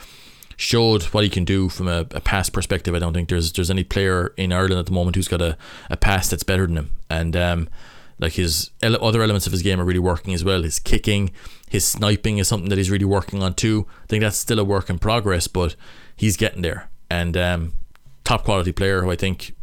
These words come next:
with, you know, a, a, a good run, I think could be Munster captain really, really easily. Um, Fineen Wycherley, five-star performance off the bench. I thought he was fucking great.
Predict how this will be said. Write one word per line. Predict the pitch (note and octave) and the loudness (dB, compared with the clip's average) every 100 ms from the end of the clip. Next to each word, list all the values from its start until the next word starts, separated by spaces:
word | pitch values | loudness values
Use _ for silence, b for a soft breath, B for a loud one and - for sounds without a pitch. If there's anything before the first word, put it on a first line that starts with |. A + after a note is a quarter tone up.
| - | -12
with, | - F#2+ F2 - - - B B B B B B B B - | -2 0 0 -2 -10 -14 B B B B B B B B -2
you | G2+ | 0
know, | G2+ G2 | 2 0
a, | - F#2 - | 0 -4 -4
a, | E2+ - | -6 -4
a | |
good | E2+ A#2 A2+ | 0 2 2
run, | A2+ B2 C3+ - - | 2 2 0 -2 -2
I | F#2+ | 0
think | A2 G#2 - - | 0 -2 -4 -4
could | G#2+ | -2
be | F#2 G#2 G#2 F2+ | 2 2 2 0
Munster | G#2 G2+ - | -2 0 -2
captain | - F#2+ - E2+ - | -2 -4 -4 -4 -2
really, | F#2+ F#2+ F#2+ | 0 0 0
really | F2 G#2+ F#2+ | 0 0 2
easily. | G2 F2 F#2 F2+ - - B B B B | 0 0 -6 -10 -18 -20 B B B B
Um, | F#2 F#2 F#2 F#2 | 0 2 2 0
Fineen | - A#2+ G#2+ | 0 2 2
Wycherley, | A2 - A2 | 0 0 -2
five-star | G#2 - G2+ F#2+ G2 F#2 | -2 0 0 2 0 -2
performance | E2+ - F#2 F#2+ - | -2 -2 0 0 0
off | F2 | 0
the | F#2+ | 0
bench. | F2 E2+ | -2 -2
I | E2+ | -2
thought | F2 | -2
he | F2 | 0
was | E2 - | -2 -4
fucking | - - G2+ - G#2 F#2 | -8 -4 -4 -2 -4 -4
great. | - E2 E2 E2 - | -4 -4 -2 -2 -2